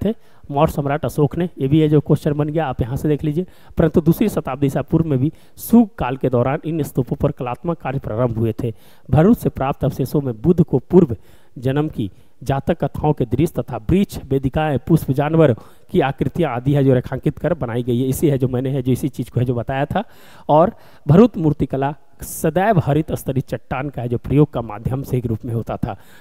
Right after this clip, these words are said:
तो question छूटेंगे? कहीं नहीं छूटेंगे, सब संभव ही नहीं छूटेंगे। Question को इस प्रकार design किया जाता है कि जिससे question छूटे ही नहीं। तो आप है, जो कभी भी है, जो आप इस चीज़ को लेकर मत चलिएगा कि है, जो हमें बीपीएससी नहीं होगा, एकदम होगा।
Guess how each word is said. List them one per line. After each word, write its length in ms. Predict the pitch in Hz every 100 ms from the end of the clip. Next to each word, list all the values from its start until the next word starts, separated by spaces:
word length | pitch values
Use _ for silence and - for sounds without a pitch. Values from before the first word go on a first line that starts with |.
| - -
तो 160 | 160
question 520 | 208 139 127 - 127 127
छूटेंगे? 680 | - 139 - 196 190 170 120 - -
कहीं 220 | 113 120
नहीं 140 | 143 156
छूटेंगे, 440 | - 156 147 151 - - - - - -
सब 200 | - 139
संभव 380 | - 196 247 262
ही 60 |
नहीं 140 | 269 262
छूटेंगे। 380 | 269 226 220
Question 500 | 247 - - - 302
को 160 | 311 415
इस 120 | 214
प्रकार 300 | - 247 202
design 420 | 160 131 160 220
किया 160 | 196 170
जाता 240 | 147 131
है 180 | 135 147 - - - -
कि 60 |
जिससे 220 | 175 - 220
question 340 | 214 - 277
छूटे 300 | - 233 285
ही 140 | 240
नहीं। 180 | 135 117 - - - - -
तो 220 | 220 -
आप 240 | 139 151 156
है, 120 | 139
जो 200 | 160 - - - -
कभी 220 | 147 233
भी 140 | 190 160
है, 160 | 135
जो 120 | 131
आप 220 | 131 143 - - -
इस 220 | 185 -
चीज़ 180 | 165 147
को 120 | -
लेकर 480 | 131 123 135 123 113 - 135
मत 160 | 180
चलिएगा 460 | - 151 127 113 131 - - - -
कि 80 |
है, 120 | 151 147
जो 100 | 135
हमें 200 | 135 127
बीपीएससी 440 | 135 135 127 110
नहीं 220 | 113 165
होगा, 200 | 151 139
एकदम 300 | - 120 220
होगा। 380 | 185 135 110